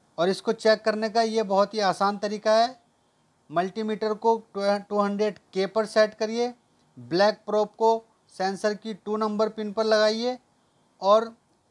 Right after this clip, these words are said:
रेड प्रोब को थ्री नंबर पिन पर लगाइए और इस तरीके से आप वैल्यू को चेक कर सकते हैं। सेंसर में कोड आता है,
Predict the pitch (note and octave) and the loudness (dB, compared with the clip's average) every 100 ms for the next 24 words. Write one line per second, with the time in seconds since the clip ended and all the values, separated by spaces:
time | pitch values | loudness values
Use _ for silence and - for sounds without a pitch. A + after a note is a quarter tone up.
0 | _ E3 D#3+ G#3 A3 G#3 G#3 G#3 - A#3 | _ -10 2 2 2 0 0 0 0 -2
1 | B3 _ _ _ _ _ A3+ A#3 G#3+ G3 | -2 _ _ _ _ _ -6 -4 -2 -2
2 | F#3 F#3 E3 D#3+ D3+ C3+ B2+ A#2 A2+ _ | -2 -4 -8 -4 -4 -4 -4 -10 -14 _
3 | _ _ _ _ _ _ F#3+ G#3+ G#3+ G#3+ | _ _ _ _ _ _ 0 0 -2 -4
4 | G#3 G3 G3 G#3 G#3 F#3 F3 F3+ A3 A3+ | -6 -6 0 2 2 -2 -2 -4 -4 -4
5 | - G3+ G#3 _ _ G#3 F#3 E3 - B2+ | -2 -4 -4 _ _ -4 -2 -6 -8 -14
6 | G#2+ G2+ _ _ _ _ _ _ _ _ | -14 -20 _ _ _ _ _ _ _ _
7 | _ _ _ _ _ _ _ _ _ _ | _ _ _ _ _ _ _ _ _ _
8 | _ _ _ _ _ _ _ _ - - | _ _ _ _ _ _ _ _ -10 2
9 | G#3 A3 B3 A#3+ B3+ B3 A#3 A#3+ A#3 G#3+ | 2 4 2 2 -2 0 2 4 4 0
10 | A3+ A3 A3+ B3 | 2 4 4 2